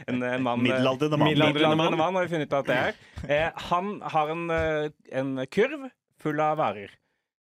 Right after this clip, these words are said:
Speaker 1: Og så ser han at jeg kunne ha en Pe-, Pepsi Max, så han vet han står bak meg, og likevel så går han foran meg. Som om det, måtte, er hans, eh, rett.
Speaker 2: Ja, rasshøl.
Speaker 1: Rasshøl. Og da blir jeg sånn, «Ja, OK.» Og så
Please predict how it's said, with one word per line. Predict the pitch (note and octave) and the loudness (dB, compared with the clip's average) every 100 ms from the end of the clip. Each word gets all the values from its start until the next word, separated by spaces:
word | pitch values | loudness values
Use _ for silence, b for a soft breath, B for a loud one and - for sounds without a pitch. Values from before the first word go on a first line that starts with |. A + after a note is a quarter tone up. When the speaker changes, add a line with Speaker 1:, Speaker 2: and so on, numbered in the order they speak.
| _ | _
Speaker 1:
Og | D3 | -8
så | - | -6
ser | - C#3+ | -2 -2
han | |
at | E3+ | 0
jeg | C#3 C#3 - | -2 -2 -2
kunne | C#3 | -2
ha | B2+ | -2
en | C#3 | -2
Pe-, | B2 | -4
Pepsi | C#3 - | -6 -6
Max, | D#3+ - | -6 -6
så | D#3+ | -4
han | |
vet | B2+ G2+ | -4 -4
han | D#3+ | -4
står | D#3+ | -4
bak | B2 - | -4 -4
meg, | A3 - - | -6 -6 -10
og | F3 | -4
likevel | G3 - B2+ G#3+ | -4 -4 -4 -4
så | - | -6
går | F#3 - A2 G2+ A2 | -12 -6 -2 0 0
han | C#3+ D3 _ | -2 -4 _
foran | - F#2+ F2+ | -8 -6 -6
meg. | G#2+ - _ - | -8 -12 _ -8
Som | C3+ | -6
om | C3 | -2
det, | A2+ A#2 | -2 -2
måtte, | A2 A2+ | -2 -2
er | |
hans, | G#2+ G2 F#2+ - | -2 -4 -8 -10
eh, | A2 G#2 B2+ | -8 -4 -4
rett. | - | -4
Speaker 2:
Ja, | - - - | -6 -6 -4
rasshøl. | A2 A2 G#2 _ _ | -6 -4 -6 _ _
Speaker 1:
Rasshøl. | B2+ C3 - - | -6 -6 -6 -8
Og | |
da | C#3 | -2
blir | G#3 | 0
jeg | D#3 | 0
sånn, | C3 - _ _ _ _ _ _ _ _ - | -2 -4 _ _ _ _ _ _ _ _ -6
«Ja, | A2+ A3 - _ - | -2 -2 -4 _ -8
OK.» | A#2+ D3 B3+ _ _ _ | -4 -2 -2 _ _ _
Og | F#3 | -10
så | - F#3+ | -2 -2